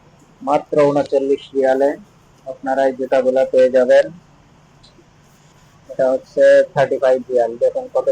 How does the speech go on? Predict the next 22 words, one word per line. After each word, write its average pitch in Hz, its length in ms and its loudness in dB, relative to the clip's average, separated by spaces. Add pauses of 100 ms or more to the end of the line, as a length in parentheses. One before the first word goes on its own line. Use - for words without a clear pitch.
সুন্দর 233 280 -6 (340)
ডিজাইন। 120 400 -2 (1700)
তিন 143 160 -2
বছর, 131 280 0 (100)
চার 131 200 2
বছরের 131 440 0
বাচ্চাদের, 127 560 0 (1300)
পাঁচ 127 160 2
বছর, 127 460 0
সাত 123 220 -2
বছরের 127 480 -2
বাচ্চাদের 127 600 -2
জুতা, 127 300 -2 (1600)
যে 147 180 -2
কোনো 143 260 -4
ধরনের 131 440 -2 (280)
সাইজ 131 360 0
আপনারা 131 380 -2
এখানে 127 300 -4
পাবেন, 127 360 0 (160)
সমস্যা 127 400 -6
নাই। 139 180 -2